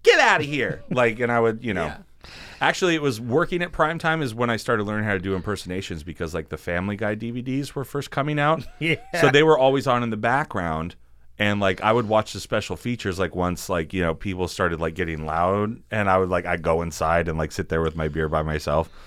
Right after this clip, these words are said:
Speaker 1: and, like, you know, watch Family Guy special features. And then, like, the next party, I would, like, learn how to do the voices. And, like, and, like, that's where it started. It was,
Speaker 3: Huh.
Speaker 1: you know, from going,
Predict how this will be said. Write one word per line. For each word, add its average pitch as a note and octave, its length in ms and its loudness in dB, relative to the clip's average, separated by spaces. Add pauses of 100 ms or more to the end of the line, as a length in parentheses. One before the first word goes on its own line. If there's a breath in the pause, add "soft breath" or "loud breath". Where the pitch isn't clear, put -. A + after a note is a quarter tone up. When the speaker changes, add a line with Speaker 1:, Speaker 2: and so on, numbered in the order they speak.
(460 soft breath)
Speaker 1:
and, E2 200 0
like, D#2 260 2
you F#2+ 80 2
know, D#2+ 120 2
watch F2+ 340 4
Family F2+ 280 0
Guy E2 140 0
special E2 380 -6
features. F2 420 -6
And E2 100 -6
then, F2 200 -6
like, D#2 320 -2 (300 soft breath)
the F#2 80 4
next F#2+ 280 -2
party, E2+ 500 2 (220 soft breath)
I D#2+ 80 -2
would, E2+ 120 0
like, D2+ 180 -4
learn F2 160 -2
how E2 120 -4
to D2 100 -6
do C#2+ 140 -8
the C#2+ 100 -10
voices. D2+ 420 -6
And, C#2+ 100 -8
like, C2+ 160 -10
and, D#2 180 -6
like, F2 300 -4
that's F#2 240 -2
where F#2 80 0
it E2 80 -6
started. F#2 420 0
It D2+ 80 -6
was, - 220 -12 (180)
Speaker 3:
Huh. B3 160 4 (460)
Speaker 1:
you F2 140 -2
know, D2+ 200 -2 (220)
from F2 560 -4
going, E2+ 480 -6